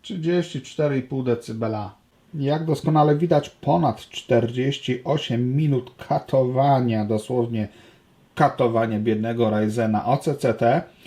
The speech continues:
I temperatura w tej chwili oscyluje w granicach czterdziestu siedmiu, czterdziestu ośmiu,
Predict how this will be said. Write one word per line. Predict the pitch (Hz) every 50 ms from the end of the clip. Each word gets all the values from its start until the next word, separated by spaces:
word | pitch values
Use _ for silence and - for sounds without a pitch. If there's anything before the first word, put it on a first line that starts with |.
| - - - - - - _ _ _ _ -
I | 151 165 190 208
temperatura | 208 - 190 165 139 - 147 131 123 120 113 - - 151 170 165 143
w | 123
tej | - 127 110 107
chwili | - - - 151 160 160 165 160 156 151 147 147 _ _ _ _ _ _ _ _ _ _ _ _ _ _ _ _ - - -
oscyluje | - 170 - - 143 143 147 143 131
w | 131
granicach | 135 135 143 147 143 143 135
czterdziestu | - - - - 269 233 208 170 156 165 170 165 - - - 143
siedmiu, | 131 - - - - 117 120 123 123 120 113
czterdziestu | 110 - - - 110 107 110 120 120 120 117 - 123 120 120
ośmiu, | 123 131 131 - - 131 120 117